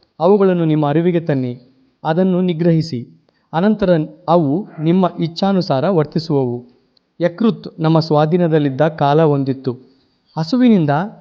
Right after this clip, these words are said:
ನಮ್ಮ ಚರ್ಮವನ್ನೆಲ್ಲ ಅಲ್ಲಾಡಿಸಬಹುದಾಗಿತ್ತು. ಕೆಲವರು ಕಠಿಣವಾದ ಅಭ್ಯಾಸ ಬಲದಿಂದ ಇವುಗಳನ್ನು ಮಾಡುವುದನ್ನು ನಾನು ನೋಡಿರುವೆನು. ಒಂದು ಸಲ ಸಂಸ್ಕಾರವಾದರೆ ಅದು ಅಲ್ಲಿ ಇರುವುದು. ಸುಪ್ತವಾಗಿರುವ ಚಟುವಟಿಕೆಗಳನ್ನೆಲ್ಲ ತೆಗೆದುಕೊಂಡು ಬನ್ನಿ.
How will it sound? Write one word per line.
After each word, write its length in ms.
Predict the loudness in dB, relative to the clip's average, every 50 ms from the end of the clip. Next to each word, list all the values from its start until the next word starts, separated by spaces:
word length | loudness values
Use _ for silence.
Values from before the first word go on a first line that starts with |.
| -6
ನಮ್ಮ 220 | -2 0 2 2 2
ಚರ್ಮವನ್ನೆಲ್ಲ 800 | 2 0 0 0 2 2 2 2 2 2 0 0 0 0 2 2
ಅಲ್ಲಾಡಿಸಬಹುದಾಗಿತ್ತು. 1040 | 2 2 2 2 2 0 0 0 0 0 0 0 0 0 0 -2 -4 -6 -8 -10 -10 -10 -12 -20 -20 -20 -20 -14 -4 0
ಕೆಲವರು 360 | 2 2 4 4 4 2 2
ಕಠಿಣವಾದ 600 | 0 -2 -2 0 0 0 0 2 0 0 0 -2
ಅಭ್ಯಾಸ 500 | -2 -2 -2 -2 0 0 -2 0 -2 -2
ಬಲದಿಂದ 460 | -2 0 0 -2 0 -2 -2 -2 -2 -4 -4 -6 -8 -12 -20 _ _ _ -2
ಇವುಗಳನ್ನು 460 | 0 2 4 4 4 4 2 2 0
ಮಾಡುವುದನ್ನು 560 | 0 0 0 2 2 2 2 2 0 -2 -2 -2
ನಾನು 200 | -2 -2 -2 0
ನೋಡಿರುವೆನು. 800 | 0 0 2 2 2 2 2 0 -2 -4 -6 -10 -14 -18 _ _ _ _ _ _ _ _ _ _ _ _ -8
ಒಂದು 300 | -4 -2 0 0 0 0
ಸಲ 200 | 0 0 0 0 0 -2 -4 -6 -12 -20 _ _ -6
ಸಂಸ್ಕಾರವಾದರೆ 840 | -4 -2 -2 -2 -2 0 0 2 2 2 2 0 0 -2 -2 -2 -2 -2
ಅದು 260 | -2 -2 0 0 0
ಅಲ್ಲಿ 220 | 0 2 0 2
ಇರುವುದು. 400 | 2 2 2 2 0 -2 -4 -6 -8 -18 _ _ _ _ _
ಸುಪ್ತವಾಗಿರುವ 760 | -8 -6 -6 -2 0 2 4 4 4 4 2 2 0 0 0 0
ಚಟುವಟಿಕೆಗಳನ್ನೆಲ್ಲ 1120 | 0 -2 -2 0 0 0 0 0 -2 -2 -2 0 0 0 0 0 -2 -2 -2 -2 -2 -4
ತೆಗೆದುಕೊಂಡು 600 | -4 -2 -2 0 0 0 -2 -2 -2 -2 -2 0
ಬನ್ನಿ. 260 | 2 2 2 0 0